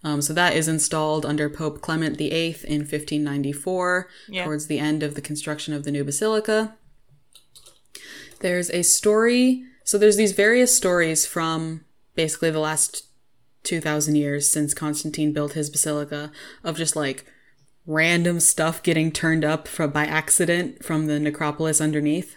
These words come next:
Speaker 1: from
Speaker 2: Yeah.
Speaker 1: the cemetery underneath. 'Cause they're not looking for it, but occasionally, like, they'll need to dig a sewer or something, and they'll just,
Speaker 2: Right.
Speaker 1: like, f-, find random shit.
Speaker 2: Fix
Speaker 1: Um, but in
Speaker 2: stuff.
Speaker 1: the old times, for people who don't know, archaeology and historical study of any, like,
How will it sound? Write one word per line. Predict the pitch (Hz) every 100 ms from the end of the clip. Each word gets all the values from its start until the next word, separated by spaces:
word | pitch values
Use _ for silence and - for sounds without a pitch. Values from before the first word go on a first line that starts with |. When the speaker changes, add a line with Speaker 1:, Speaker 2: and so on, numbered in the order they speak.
| -
Speaker 1:
from | - 147
Speaker 2:
Yeah. |
Speaker 1:
the | 147
cemetery | 147 147 156 151
underneath. | 151 151 147 156 - - - - -
'Cause | 180
they're |
not | 240 185
looking | 185 196 214
for | 226 226 233
it, | 247 240 -
but | 170
occasionally, | 160 180 170 180 170 165
like, | 156 147 151
they'll | 156 151
need | 156 156
to |
dig | 170 175
a |
sewer | 180 254 214 147 143
or |
something, | 147 156 147 143
and | 143
they'll | 135
just, | 131 135
Speaker 2:
Right. | 143
Speaker 1:
like, |
f-, | - - -
find | - - 143 143
random | 147 147
shit. | 147 156 - -
Speaker 2:
Fix | 135 - - -
Speaker 1:
Um, | 180 175 165
but | 170
in | 143
Speaker 2:
stuff. | 180
Speaker 1:
the | 175
old | 196 196
times, | 180 147 143 151
for | -
people | 180 220 214
who | 220 180
don't | 165 156
know, | 156 139 151 - -
archaeology | 175 190 208 190 175 180 170 175 165 160 151
and | 165 151 147 147
historical | 156 - 170 156 156
study | 151 156 151 143
of | 143
any, | 143 143
like, | 143 139 135